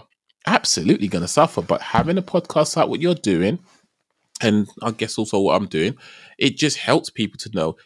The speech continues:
you're not the only one running this race. <laughs> You're not the only one going through these struggles. It's okay to feel some sort of way, but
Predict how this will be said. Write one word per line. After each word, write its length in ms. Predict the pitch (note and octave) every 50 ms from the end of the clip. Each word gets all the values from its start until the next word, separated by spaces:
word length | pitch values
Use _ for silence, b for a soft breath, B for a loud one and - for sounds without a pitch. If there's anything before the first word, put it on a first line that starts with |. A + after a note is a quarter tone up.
| b b
you're 120 | - - F3
not 120 | A3 -
the 80 | - D3+
only 100 | E3 E3+
one 180 | E3 D#3+ D#3
running 200 | C#3+ C3+ C#3+ C#3
this 180 | C#3+ C#3+ - -
race. 340 | E2+ D#2+ E2 F#2+ - - - -
<laughs> 60 | -
You're 300 | - - - C3+ C3+ B2
not 80 | A#2 C3+
the 60 | D3
only 120 | D3+ E3 D#3
one 160 | D3+ C#3 C3+
going 220 | C3 C3+ B2 B2
through 140 | B2 - A#2+
these 120 | A#2+ A#2
struggles. 500 | - - - F2 D#2+ - C#2+ C#2 E2+ A2 - B B B _ -
It's 160 | F#2+ F2+ - - -
okay 580 | G2 G#2+ A#2+ C#3+ D3 - - - C3 G2+ G#2+ A#2
to 160 | A#2 - - A2
feel 260 | - - F#2 F#2+ A2
some 220 | - - C#3 C#3
sort 320 | C3 - D3+ B2 G#2+ A#2+ A2+
of 80 | -
way, 320 | F#2+ E2 D2+ D#2 E2 - - B B B B B B B _ _
but 260 | - F#2 E2+ - -